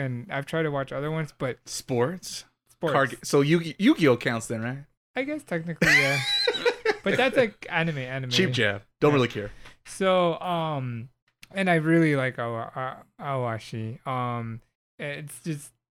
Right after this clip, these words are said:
Speaker 1: how he, how Frank mentioned it. Um, it, it kinda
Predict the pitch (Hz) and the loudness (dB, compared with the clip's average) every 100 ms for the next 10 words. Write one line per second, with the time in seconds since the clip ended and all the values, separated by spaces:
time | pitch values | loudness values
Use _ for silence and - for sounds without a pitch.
0 | _ - 139 147 143 131 - - - 131 | _ -10 -6 -4 -6 -8 -12 -20 -12 -10
1 | 120 127 135 143 127 123 127 127 123 120 | -10 -10 -10 -8 -10 -8 -8 -8 -6 -6
2 | 120 110 110 - _ - 143 139 _ _ | -6 -8 -12 -18 _ -8 -8 -8 _ _
3 | _ 165 - 196 180 | _ -14 -6 -4 -4